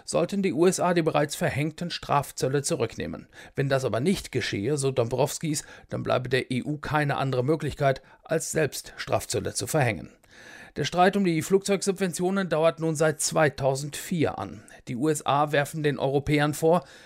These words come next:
Airbus illegal durch Infrastrukturprojekte und Forschungsgelder unterstützt zu haben. Und die E U verweist auf Steuernachlässe der U-S-Bundesstaaten Washington und Kansas sowie auf Forschungsprojekte der nasa und des U-S-Verteidigungsministeriums,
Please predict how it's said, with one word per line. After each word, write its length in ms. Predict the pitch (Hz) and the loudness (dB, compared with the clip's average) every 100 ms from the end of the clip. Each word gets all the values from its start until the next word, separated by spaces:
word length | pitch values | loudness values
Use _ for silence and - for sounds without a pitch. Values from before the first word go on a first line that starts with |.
| - - | -16 0
Airbus 360 | 165 151 139 | 0 2 -2
illegal 460 | - 170 170 143 135 | 0 0 2 4 2
durch 200 | 123 107 | 2 -4
Infrastrukturprojekte 1300 | 151 165 - 151 - 139 - 143 - 139 143 151 - | -4 -4 -2 -2 -2 -6 0 0 2 0 0 -2 -2
und 140 | 165 - | -2 0
Forschungsgelder 760 | 175 165 147 127 - 123 123 | 2 2 2 -4 4 4 4
unterstützt 580 | 107 131 147 147 - - | 2 0 0 -2 -2 -4
zu 120 | - | -2
haben. 340 | 95 80 64 - - - - | -2 -6 -8 -14 -16 -18 -6
Und 300 | - 160 - | 0 0 0
die 300 | 165 160 - | -2 0 2
E 40 | 156 | 4
U 220 | 226 196 | 4 2
verweist 480 | - 160 143 143 120 | 4 4 4 4 0
auf 160 | 127 | -2
Steuernachlässe 1040 | - 185 185 147 135 135 - 147 147 - 160 | -2 2 4 4 4 4 2 0 0 0 2
der 260 | 143 127 | 4 4
U-S-Bundesstaaten 1000 | - 127 123 - 123 135 - 143 127 120 | 2 0 -2 0 0 2 2 2 2 2
Washington 520 | 110 120 160 147 156 107 | 0 0 -2 -2 -2 -2
und 100 | - | -2
Kansas 460 | 135 143 185 185 - - - - | 0 2 2 0 -6 -20 -20 -20
sowie 300 | - 143 151 | -8 -2 0
auf 100 | 151 | 0
Forschungsprojekte 840 | - 202 - 135 - 123 131 - 147 | 4 2 2 -4 0 0 0 -4 0
der 160 | 139 | 0
nasa 360 | 123 123 135 147 | 2 2 2 2
und 200 | 139 147 | -2 -2
des 120 | 143 | -4
U-S-Verteidigungsministeriums, 1700 | - 151 143 - 180 160 156 131 131 - 135 131 147 131 135 147 | -2 -4 -2 -4 -2 2 2 2 -4 -2 -2 0 2 2 4 2